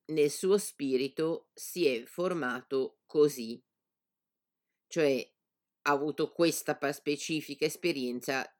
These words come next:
del fuoco, non di un fuoco generico, ma di un fuoco divoratore.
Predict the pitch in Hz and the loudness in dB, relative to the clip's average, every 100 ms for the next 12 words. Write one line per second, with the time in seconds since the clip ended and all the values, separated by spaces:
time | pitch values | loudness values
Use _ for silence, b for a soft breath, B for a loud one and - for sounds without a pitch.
0 | _ _ _ _ - 143 143 127 - 123 | _ _ _ _ -8 2 2 2 -6 -6
1 | 120 131 127 131 _ _ _ _ _ _ | -6 -4 -6 -6 _ _ _ _ _ _
2 | _ _ _ _ _ _ - 143 139 127 | _ _ _ _ _ _ -6 -2 0 -2
3 | 139 135 135 131 190 123 117 - 156 165 | -2 -2 0 2 0 0 -2 -4 -2 0
4 | 185 - 120 131 120 117 120 123 117 117 | -2 -4 -8 -6 -6 -8 -10 -10 -10 -6
5 | 127 135 | -6 -8